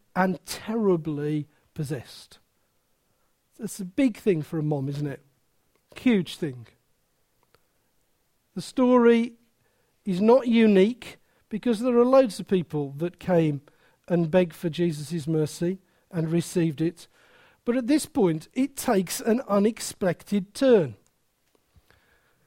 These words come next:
Because at first, Jesus ignores her. Matthew tells us in verse twenty-three that he did not answer her word. Uh, this seems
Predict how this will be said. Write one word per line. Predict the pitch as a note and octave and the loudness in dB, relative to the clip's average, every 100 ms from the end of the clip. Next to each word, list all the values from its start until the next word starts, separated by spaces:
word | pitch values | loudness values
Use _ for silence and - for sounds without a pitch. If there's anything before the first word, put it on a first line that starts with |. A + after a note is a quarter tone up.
| _ _ _ _ _ | _ _ _ _ _
Because | A#3+ D4 D4 - - _ | -2 2 2 0 -10 _
at | C#4 C#4 | 0 0
first, | - F#4 F#4+ G3+ E3+ - - - | 2 2 4 4 2 -2 -12 -16
Jesus | F3+ D4 D4 D4+ C4 - | 0 4 6 6 2 0
ignores | - C#4+ C#4+ D4+ D4 A#3+ | 0 2 6 8 8 4
her. | E3+ C3 - _ _ _ _ _ _ _ | 2 -4 -8 _ _ _ _ _ _ _
Matthew | A3 A#3+ C#4 C#4+ | 0 2 4 6
tells | C4+ A#3 G#3+ | 6 6 2
us | B3 | 0
in | A3 | 4
verse | B3 B3+ | 4 2
twenty-three | C4+ C4+ B3+ G#3 F#3 | 2 2 4 2 2
that | F#3 | 2
he | G#3 | 0
did | F#3+ C4 B3+ | 2 2 4
not | B3+ B3 | 2 2
answer | A3+ A3 G#3+ - G3 - | 2 2 2 2 0 0
her | E3+ | 0
word. | G#3 G#3 F3 D3 - - _ _ _ _ _ - | 6 6 6 2 -4 -18 _ _ _ _ _ -12
Uh, | - | -2
this | A3 B3 | 2 2
seems | - B3+ A#3 A#3+ G#3+ | 4 4 6 4 0